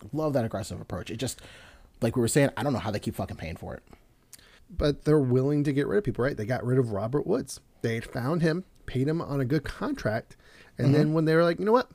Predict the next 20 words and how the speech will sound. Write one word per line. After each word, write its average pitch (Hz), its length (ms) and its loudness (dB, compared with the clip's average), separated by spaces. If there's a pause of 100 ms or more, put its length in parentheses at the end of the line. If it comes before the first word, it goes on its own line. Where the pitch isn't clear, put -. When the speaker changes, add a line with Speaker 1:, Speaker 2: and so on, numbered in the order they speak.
(120)
Speaker 2:
We 151 100 2
moved 175 240 6
on." 147 200 0
They 135 100 0
didn't 175 220 0 (120)
hold 170 280 2
on 165 160 4
to, 113 100 -2
I 117 80 0
think 151 320 -4 (600)
we 143 120 4
feel 185 140 4
like 156 160 2
we 147 60 0
talk 147 200 0
about 147 200 -4
this 135 120 -8
with 135 100 -12
the 123 60 -2
Cowboys. 113 480 -8